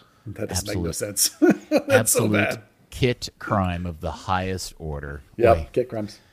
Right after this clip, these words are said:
Speaker 2: Not good, not good at all.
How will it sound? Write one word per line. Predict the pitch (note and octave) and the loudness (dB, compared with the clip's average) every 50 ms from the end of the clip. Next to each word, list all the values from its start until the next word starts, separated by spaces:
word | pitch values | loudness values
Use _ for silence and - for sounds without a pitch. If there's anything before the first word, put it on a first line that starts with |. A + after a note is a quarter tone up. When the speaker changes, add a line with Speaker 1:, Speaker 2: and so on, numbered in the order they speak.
| _ _ _ _ _ - | _ _ _ _ _ -2
Speaker 2:
Not | F#2 F#2+ G#2 A2+ A#2+ A#2+ B2+ - - - - F#2+ | 0 2 4 4 4 2 2 -2 -6 -12 -10 -4
good, | G2 G2 G2 G2 F#2+ F#2+ F2 F2+ G2+ | -2 0 2 2 0 -2 -4 -8 -8
not | F2+ F#2+ F#2+ - | -8 -8 -8 -4
good | - F#2+ E2+ | -2 -2 -2
at | E2+ D#2+ D#2 | -2 -2 -2
all. | D2+ D2+ D2+ D2+ D2 | -4 -4 -4 -6 -8